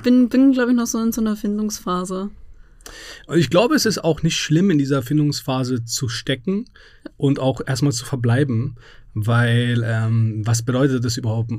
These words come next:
Speaker 2: Man ist man selbst. Man verändert sich ja im Leben eh immer wieder, weißt du? Also es kann ja zum Beispiel sein, dass du irgendwie als Künstlerin irgendwie zur Zeit irgendwie das auf dem Herzen sagst und dann in fünf Jahren ist,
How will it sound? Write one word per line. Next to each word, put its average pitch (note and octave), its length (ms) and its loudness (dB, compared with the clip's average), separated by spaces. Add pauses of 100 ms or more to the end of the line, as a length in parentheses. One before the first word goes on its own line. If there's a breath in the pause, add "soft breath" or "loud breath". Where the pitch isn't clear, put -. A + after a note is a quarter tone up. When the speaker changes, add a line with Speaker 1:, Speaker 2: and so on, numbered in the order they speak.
Speaker 2:
Man A#2 200 0
ist - 440 -4
man A#2 160 2
selbst. A2 480 -2
Man A#2+ 140 -2
verändert C3 300 -2
sich A#2+ 160 -2
ja B2+ 100 -2
im B2+ 240 -4
Leben B2+ 260 0
eh C#3+ 300 2
immer G#2+ 340 -2
wieder, G#2 260 0
weißt A2 260 -4
du? D3+ 200 -2
Also G#2+ 480 -4 (240 loud breath)
es - 100 -20
kann B2 140 0
ja C3 100 0
zum B2+ 140 -2
Beispiel A#2+ 320 -2
sein, A#2 300 2
dass A#2 180 0
du A2+ 240 0
irgendwie G#2+ 640 -2 (200 soft breath)
als A2 200 -6
Künstlerin A#2 500 0
irgendwie A2+ 300 0
zur A#2 160 -6
Zeit A2+ 400 -2
irgendwie A2 260 -2
das A#2 200 -2
auf C#3+ 100 -4
dem C3+ 100 -2
Herzen B2+ 340 -2
sagst B2+ 340 -6
und A2 180 -4
dann A#2 140 2
in A2+ 120 2
fünf B2 280 -4
Jahren A#2+ 320 0
ist, - 320 -10